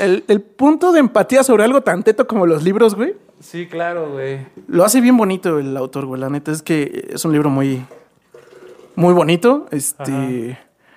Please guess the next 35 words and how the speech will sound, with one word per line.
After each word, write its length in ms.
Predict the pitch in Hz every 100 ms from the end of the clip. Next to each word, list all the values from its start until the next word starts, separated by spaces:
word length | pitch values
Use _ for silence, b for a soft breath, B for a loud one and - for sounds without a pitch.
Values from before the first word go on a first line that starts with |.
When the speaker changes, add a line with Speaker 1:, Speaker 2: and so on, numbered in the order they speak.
| b b b b b -
Speaker 1:
pues, 80 |
como 160 | - 135
les 100 | 135
decía, 140 | 135 170
pues, 140 | 135
yo, 140 | 143 -
este 180 | -
es 100 | 156 -
como 380 | 135 123 110
de 80 | 117
mis 120 | 127
preferidos 420 | - 123 131 139 139
de 80 |
él 80 | 156
porque 320 | 156 - - - _ _ _ _ _ - 220
pues, 200 | 302 294
evidentemente 460 | 285 285 254 240
me 80 | 196
gustan 220 | 160 180
los 100 | 165
libros 340 | 180 151 165 -
y 40 |
entonces 280 | 131 127 147
Speaker 2:
Sí, 60 | 139
sí, 40 |
Speaker 1:
como 200 | - 127
Speaker 2:
sí. 40 | 131
Speaker 1:
que 80 | 135
ese 140 | 156
tema 320 | 156 170 165
de, 300 | 151 127 120 - b b b b b b b -
de 640 | 156 131 123 120 120 113
cómo 220 | - 180
describe 1000 | 170 143 - 180 185 190 196 170 151 139
el, 140 | 135